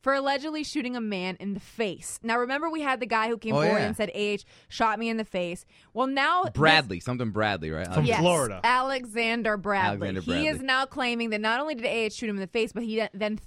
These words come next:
Speaker 1: threatened him and said, you know, basically, "If you come forward with this information, I'll kill you."
Speaker 2: He
Speaker 1: So
Speaker 2: threatened them after shooting him in the face? See, he's not, he doesn't even know the rules
Speaker 1: He
Speaker 2: of
Speaker 1: doesn't
Speaker 2: threatening.
Speaker 1: even, <laughs> yeah. It was at a strip club in two thousand eleven, okay?
Speaker 2: Yeah.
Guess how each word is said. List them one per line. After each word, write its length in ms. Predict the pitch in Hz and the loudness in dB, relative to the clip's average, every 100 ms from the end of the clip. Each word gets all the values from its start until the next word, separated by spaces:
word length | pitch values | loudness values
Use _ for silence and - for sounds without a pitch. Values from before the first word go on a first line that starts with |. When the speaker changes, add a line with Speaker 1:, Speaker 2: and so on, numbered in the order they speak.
| - | -6
Speaker 1:
threatened 540 | 208 233 302 269 226 | 0 2 0 0 -2
him 320 | 220 180 196 - - _ | -4 -4 -6 -8 -16 _
and 160 | 208 233 | -6 -2
said, 240 | 240 220 | 0 0
you 80 | 233 | 0
know, 140 | 233 | -4
basically, 440 | 175 226 269 208 196 | -2 -2 -2 -2 -2
"If 100 | 196 | -2
you 100 | 226 | -2
come 220 | 254 214 | -2 -2
forward 260 | 214 233 226 | 0 2 0
with 80 | |
this 140 | 170 190 | -4 -6
information, 560 | 202 190 247 226 185 - _ _ _ - | -4 -4 -4 -6 -10 -12 _ _ _ -4
I'll 140 | 170 | -4
kill 240 | - 302 | -4 -6
you." 80 | 196 - _ _ _ _ _ _ _ _ _ | -6 -8 _ _ _ _ _ _ _ _ _
Speaker 2:
He 100 | - | 4
Speaker 1:
So 60 | 170 | 6
Speaker 2:
threatened 280 | 180 202 196 | 8 8 6
them 120 | 165 | 4
after 260 | 151 175 214 | 4 4 2
shooting 260 | 247 233 | 2 2
him 120 | 226 226 | 2 4
in 40 | |
the 80 | 226 | 2
face? 260 | 240 233 | 4 2
See, 100 | 226 | 4
he's 160 | 202 202 | 0 2
not, 160 | 240 196 | 2 2
he 80 | |
doesn't 160 | 202 226 | 2 2
even 100 | 208 | 2
know 120 | 196 | 2
the 60 | 190 | 4
rules 280 | 180 247 151 | 4 4 4
Speaker 1:
He 80 | 339 | 4
Speaker 2:
of 60 | |
Speaker 1:
doesn't 140 | 208 - | 4 8
Speaker 2:
threatening. 340 | 226 185 117 | 8 6 2
Speaker 1:
even, 120 | 107 220 | 0 0
<laughs> 40 | |
yeah. 200 | 359 185 - - - - | 0 0 -4 -14 -14 -6
It 120 | - 359 | 0 2
was 120 | 381 | 2
at 120 | 381 | 0
a 80 | 349 | 0
strip 280 | - 254 - | 0 -2 2
club 240 | 226 196 | 0 0
in 120 | 196 | -2
two 100 | 220 | 0
thousand 300 | 208 180 196 | 0 0 -2
eleven, 340 | 165 170 151 143 | -4 -6 -6 -6
okay? 140 | 202 226 | 2 2
Speaker 2:
Yeah. 140 | 95 | 2